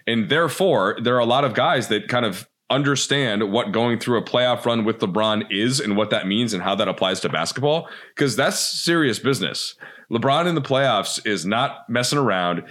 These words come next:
He's not joking around in shoot around. He's not joking around in that next day's film. And I just think that we sometimes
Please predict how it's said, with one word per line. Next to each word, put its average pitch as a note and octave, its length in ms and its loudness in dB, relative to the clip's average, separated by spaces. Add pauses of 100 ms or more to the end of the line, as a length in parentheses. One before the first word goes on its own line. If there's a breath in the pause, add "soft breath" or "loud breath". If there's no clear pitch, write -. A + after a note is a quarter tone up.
(120 loud breath)
He's F#2 200 -6
not A#2+ 220 0
joking B2+ 280 0
around B2+ 420 2
in C3 120 0
shoot B2 220 0
around. F2 400 0 (180 loud breath)
He's G2+ 180 -4
not A#2+ 180 0
joking B2 280 -2
around G#2+ 320 0
in G2+ 80 -2
that G2+ 160 0
next G#2 200 -2
day's G#2+ 240 0
film. F#2 380 0 (280 loud breath)
And G#2 380 -2
I G#2 120 0
just C#3 260 -2
think C3+ 200 -2
that A2+ 180 0
we A2 240 0
sometimes A2+ 720 0